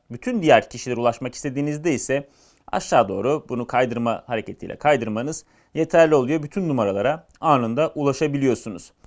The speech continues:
Kolay, basit bir menü tasarlanmış, hızlı bir şekilde bütün öğelere erişmek, aramalar yapmak, kullanmak mümkün. Cihazın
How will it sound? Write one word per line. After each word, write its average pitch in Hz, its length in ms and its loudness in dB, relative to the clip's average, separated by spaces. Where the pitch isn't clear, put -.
Kolay, 196 400 6
basit 170 300 -2
bir 160 40 -2
menü 139 240 0
tasarlanmış, 139 840 4
hızlı 160 300 -2
bir 143 60 -4
şekilde 117 520 -6
bütün 160 180 -10
öğelere 113 400 0
erişmek, 127 480 -4
aramalar 131 440 6
yapmak, 127 540 0
kullanmak 123 520 2
mümkün. 135 420 -4
Cihazın 202 540 2